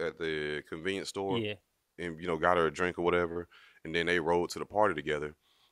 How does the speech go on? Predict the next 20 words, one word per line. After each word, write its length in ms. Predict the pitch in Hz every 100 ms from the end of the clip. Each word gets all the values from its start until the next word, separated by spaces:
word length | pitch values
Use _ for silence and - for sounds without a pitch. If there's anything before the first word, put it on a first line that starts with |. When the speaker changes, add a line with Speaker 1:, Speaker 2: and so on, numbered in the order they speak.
| -
Speaker 1:
and 140 | 80
Nate 180 | 85 95
was 120 | 82 80
driving 340 | 87 92 87
all 200 | 87 82
crazy 580 | - 101 95 90 95 95
and 80 | 90
shit, 220 | - 110
but 100 | 147
she 100 | 147
Speaker 2:
Mm-hmm. 60 | 135
Speaker 1:
got 140 | 98
excited 760 | 69 - 98 117 117 - 120 90
and 120 | 78
turned 320 | - 117 101
on, 120 | 117
and 80 | 110
she, 160 | - 151
like, 200 | 113 120
Speaker 2:
Yep. 220 | 202 -